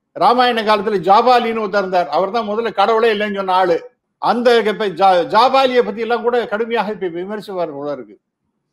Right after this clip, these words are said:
அதே மாதிரி ஹிரண்யன், ஹிரண்யாட்சகன் அப்படின்லாம் இருந்தா, அவன்லாம் "நான் தான் கடவுள்,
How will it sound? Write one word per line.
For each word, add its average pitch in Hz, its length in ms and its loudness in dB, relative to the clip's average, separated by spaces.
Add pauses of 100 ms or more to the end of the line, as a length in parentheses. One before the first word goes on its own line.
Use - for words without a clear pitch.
(140)
அதே 226 260 4
மாதிரி 220 260 2
ஹிரண்யன், 220 720 0 (400)
ஹிரண்யாட்சகன் 214 760 0
அப்படின்லாம் 208 420 -2
இருந்தா, 196 260 -2
அவன்லாம் 208 380 -2
"நான் 202 220 0
தான் 220 140 0
கடவுள், 208 420 -2